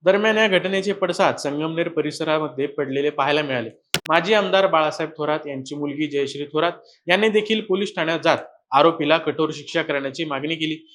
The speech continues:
सोबतच हिंदुत्ववादी संघटनांनी सुद्धा डॉक्टरांवर कारवाई करण्याची मागणी केली आहे. आता या डॉक्टरवर पोक्सो अंतर्गत गुन्हा दाखल होऊन इतरही गुन्हे दाखल होणार आहेत, असं बोललं जातंय. या घटनेत पुढे काय होईल, हे सुद्धा पाहणं महत्त्वाचं ठरणार आहे.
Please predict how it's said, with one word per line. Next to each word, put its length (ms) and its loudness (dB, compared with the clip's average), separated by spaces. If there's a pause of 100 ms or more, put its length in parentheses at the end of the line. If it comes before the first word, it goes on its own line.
(220)
सोबतच 500 4 (140)
हिंदुत्ववादी 580 2
संघटनांनी 580 -2
सुद्धा 300 0
डॉक्टरांवर 580 0
कारवाई 380 0
करण्याची 460 -4
मागणी 320 -2
केली 220 0
आहे. 300 -4 (380)
आता 200 -4
या 140 6
डॉक्टरवर 480 4 (340)
पोक्सो 300 4
अंतर्गत 560 2
गुन्हा 220 0
दाखल 320 4
होऊन 260 -2
इतरही 360 0
गुन्हे 260 -6
दाखल 340 -4
होणार 320 2
आहेत, 200 6 (220)
असं 200 -2
बोललं 240 4
जातंय. 280 0 (460)
या 120 8
घटनेत 380 4 (120)
पुढे 180 4
काय 220 4
होईल, 340 0 (120)
हे 80 -2
सुद्धा 260 -4
पाहणं 340 -4
महत्त्वाचं 460 -6
ठरणार 340 0
आहे. 160 2